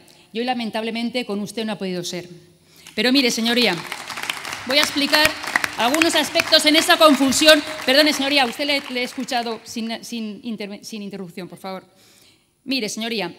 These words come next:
la creación, amortización o supresión de puestos jurídicos no implican creación, supresión o amortización de puestos de empleo de trabajo.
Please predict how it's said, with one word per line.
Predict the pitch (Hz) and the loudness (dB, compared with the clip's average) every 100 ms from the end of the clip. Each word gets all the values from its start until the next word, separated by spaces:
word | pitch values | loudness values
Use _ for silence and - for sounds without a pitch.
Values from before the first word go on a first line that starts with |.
| - _ | -20 _
la | 240 240 | -6 -4
creación, | 254 254 233 302 220 175 | -2 -4 -2 -4 -4 -6
amortización | 233 220 226 220 233 277 | -6 -6 -6 -8 -6 -4
o | |
supresión | 285 285 226 214 208 | -4 -6 -8 -8 -8
de | 196 | -8
puestos | 294 294 311 - | -10 -8 -10 -8
jurídicos | 247 262 202 - 233 277 - _ _ | -8 -6 -8 -10 -12 -12 -16 _ _
no | 240 | -4
implican | 302 294 285 294 294 | -2 -2 -4 -2 -4
creación, | 285 220 214 - 262 208 | -2 -4 -4 -4 -4 -4
supresión | 214 214 202 226 | -8 -10 -10 -10
o | 233 | -8
amortización | 262 285 277 302 294 | -8 -10 -10 -10 -8
de | 202 | -10
puestos | 196 254 277 233 | -8 -10 -10 -10
de | |
empleo | 190 190 226 240 - _ - | -10 -6 -6 -8 -12 _ -16
de | 185 | -12
trabajo. | 175 160 - | -10 -12 -16